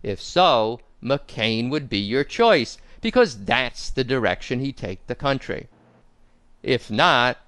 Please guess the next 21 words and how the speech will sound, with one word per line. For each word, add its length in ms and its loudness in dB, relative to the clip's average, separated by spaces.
if 240 -4
you 320 -4
believe 480 0
in 80 0
a 140 -2
positive 640 -2
government 420 2
role 340 6
to 180 -4
assist 400 -6
the 160 0
average 300 0
citizen 540 0
level 380 4
the 100 2
playing 420 2
field, 460 2
vote 260 -2
for 160 -2
Obama. 600 2
Now, 400 -2